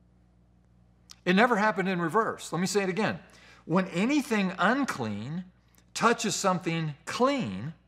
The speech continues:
the clean thing becomes unclean. Never the other way around.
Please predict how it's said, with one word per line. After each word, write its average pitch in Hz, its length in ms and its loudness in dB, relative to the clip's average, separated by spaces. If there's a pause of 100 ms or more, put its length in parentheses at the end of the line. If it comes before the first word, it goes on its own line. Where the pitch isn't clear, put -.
(640)
the 185 140 2
clean 262 540 2
thing 127 560 -6 (800)
becomes 180 460 2
unclean. 202 520 2 (1400)
Never 190 240 4
the 180 100 4
other 165 140 4
way 156 140 2
around. 190 340 -2